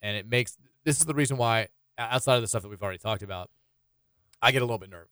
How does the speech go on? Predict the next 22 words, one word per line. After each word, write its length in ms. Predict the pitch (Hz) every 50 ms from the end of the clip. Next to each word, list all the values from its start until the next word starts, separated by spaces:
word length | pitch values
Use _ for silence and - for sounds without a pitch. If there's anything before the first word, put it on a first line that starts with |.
| _ -
If 200 | 110 104 110 107
you're 100 | 139 165
looking 260 | 175 - 160 156 151
at, 80 | 143
like, 120 | 135 123 104
nonsensical 680 | 117 123 123 131 131 120 - 135 127 110 120 - 117 110
reasons 300 | 110 110 101 - 92 -
to 80 | -
be 80 | 98 101
nervous 260 | 95 98 98 95 90
about 160 | - 104 95
this, 140 | 95 92 -
outside 320 | 110 117 - - 110 107 104
of 60 | 98
Trevor 280 | - - 113 101 104 98
not 200 | 98 98 98 -
being 140 | 107 101 98
able 120 | 95 98
to 60 | 98
watch 260 | 92 98 98 92 -
the 80 | - 98
game 380 | 95 101 98 95 95 92 90